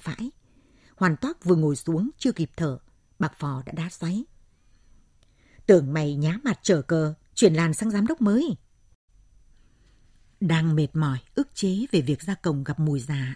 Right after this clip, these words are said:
đen đủi không được việc. Bước vào vấp ngay cái mặt vênh vênh của con mụ đáng ghét. Hoàn Toác đã tức điên,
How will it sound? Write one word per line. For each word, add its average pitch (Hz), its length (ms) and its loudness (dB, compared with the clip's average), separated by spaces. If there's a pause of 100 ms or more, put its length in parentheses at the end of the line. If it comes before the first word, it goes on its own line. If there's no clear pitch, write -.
đen 196 240 0
đủi 151 200 0
không 190 220 -6
được 156 200 -2
việc. 147 180 -2 (600)
Bước 277 180 2
vào 147 320 0
vấp 190 240 -4
ngay 233 180 0
cái 262 100 -4
mặt 214 220 0
vênh 214 160 0
vênh 220 180 0 (340)
của 160 120 2
con 175 200 2
mụ 160 200 0
đáng 156 240 -4
ghét. 320 240 -6 (540)
Hoàn 135 220 -4 (100)
Toác 226 220 -4 (220)
đã 156 200 -2 (140)
tức - 180 -4
điên, 180 180 2